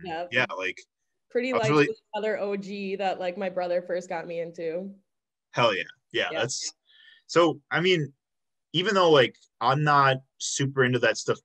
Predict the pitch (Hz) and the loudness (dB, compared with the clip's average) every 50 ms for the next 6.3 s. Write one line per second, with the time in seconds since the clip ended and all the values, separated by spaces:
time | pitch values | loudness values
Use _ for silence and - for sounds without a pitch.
0 | - - - 85 90 101 104 - 123 120 120 117 113 107 104 104 101 95 90 92 | -16 -12 -8 -6 -4 -4 -6 -4 -4 -2 -2 0 0 -2 -2 -2 -4 -4 -4 -6
1 | 101 98 - 101 98 92 92 90 87 85 87 - - - - 87 82 87 90 87 | -8 -6 -6 -6 -6 -4 -6 -6 -8 -10 -12 -12 -12 -14 -12 -12 -10 -10 -10 -10
2 | - - 90 87 92 90 90 87 82 _ - 92 90 90 - - 175 160 151 143 | -10 -12 -10 -8 -6 -6 -6 -8 -10 _ -18 -20 -12 -8 -4 -4 -4 -4 -4 -8
3 | - - - - - _ _ - 175 180 180 175 170 165 170 175 - - _ _ | -12 -16 -20 -20 -20 _ _ -12 -8 -6 -6 -6 -6 -8 -10 -14 -18 -20 _ _
4 | _ _ _ _ _ _ _ _ _ _ _ _ 95 98 98 98 98 - 104 98 | _ _ _ _ _ _ _ _ _ _ _ _ -6 -4 -4 -4 -4 -4 -4 -4
5 | 92 90 87 85 78 - - - - 104 98 104 101 107 107 107 101 - - 110 | -4 -6 -10 -12 -10 -8 -8 -8 -8 -8 -8 -6 -4 -4 -4 -4 -6 -8 -10 -10
6 | 101 98 95 92 90 82 | -10 -10 -8 -8 -8 -10